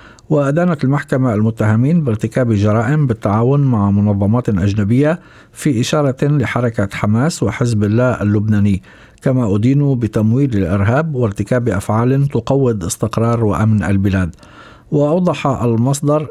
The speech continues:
أن المتهمين يمكنهم الطعن في الحكم، وكانت القضية تشمل الرئيس المعزول محمد مرسي الذي توفي أثر سقوطه مغمى عليه خلال جلسة لمحاكمته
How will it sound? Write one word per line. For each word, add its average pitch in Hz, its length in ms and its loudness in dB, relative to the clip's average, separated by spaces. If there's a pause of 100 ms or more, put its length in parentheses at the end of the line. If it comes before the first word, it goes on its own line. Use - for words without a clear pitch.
أن 120 180 0
المتهمين 110 720 2
يمكنهم 113 440 0
الطعن 123 500 0
في - 120 -6
الحكم، 98 420 -2 (200)
وكانت 123 420 -2
القضية 123 600 0 (460)
تشمل 135 540 0
الرئيس 117 400 -2
المعزول 123 580 0
محمد 110 520 0
مرسي 131 480 0
الذي 110 280 0
توفي 131 560 0
أثر 117 380 -2
سقوطه 117 640 0
مغمى 123 380 2
عليه 107 380 0
خلال 113 420 0
جلسة 131 400 -2
لمحاكمته 135 960 0